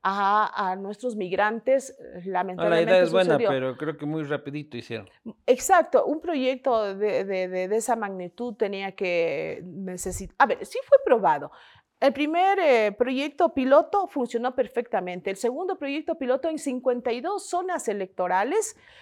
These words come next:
Speaker 1: funcionó perfectamente y quienes se favorecieron de esta herramienta tecnológica, este, estuvieron muy, muy contentos.
Speaker 2: Y tarde
Speaker 1: Sin
Speaker 2: o temprano
Speaker 1: embargo,
Speaker 2: va a ser telemático para todos.
Speaker 1: Ojalá, ojalá, vaya, yo estoy de acuerdo,
Speaker 2: Desde la
Speaker 1: pero
Speaker 2: casa,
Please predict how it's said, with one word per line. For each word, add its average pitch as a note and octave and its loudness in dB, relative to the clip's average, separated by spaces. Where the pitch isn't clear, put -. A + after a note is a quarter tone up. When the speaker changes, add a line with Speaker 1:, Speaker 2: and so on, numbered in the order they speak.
Speaker 1:
funcionó C#4+ -2
perfectamente A#3+ 0
y A3+ -8
quienes A#3 -6
se G#3+ -4
favorecieron G3+ -4
de G#3 0
esta A3+ -2
herramienta G3 -4
tecnológica, F#3+ -6
este, G3 -2
estuvieron A#3 0
muy, B3 -2
muy B3+ -2
contentos. E3+ -6
Speaker 2:
Y - -10
tarde C4 4
Speaker 1:
Sin C#4+ 6
Speaker 2:
o D#4+ 2
temprano G#3+ 6
Speaker 1:
embargo, A3+ 2
Speaker 2:
va A3 2
a - 0
ser G#3+ -10
telemático E3+ -4
para A#2 -2
todos. B2+ -4
Speaker 1:
Ojalá, D4 2
ojalá, D4 4
vaya, D4+ 4
yo D4 -4
estoy E4 -4
de D4 2
acuerdo, C4 2
Speaker 2:
Desde - 8
la F#3+ 8
Speaker 1:
pero A#3 4
Speaker 2:
casa, B3 12